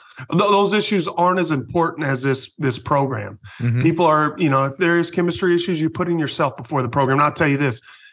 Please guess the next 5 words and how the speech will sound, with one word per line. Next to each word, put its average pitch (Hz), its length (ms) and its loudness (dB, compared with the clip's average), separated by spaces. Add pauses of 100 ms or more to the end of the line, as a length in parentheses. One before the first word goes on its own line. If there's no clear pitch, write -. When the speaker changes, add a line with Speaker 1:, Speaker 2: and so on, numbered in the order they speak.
(160)
Speaker 1:
North 165 260 2
Carolina 165 580 2 (400)
is 131 220 0
not, 139 520 0 (320)
uh, 110 500 -4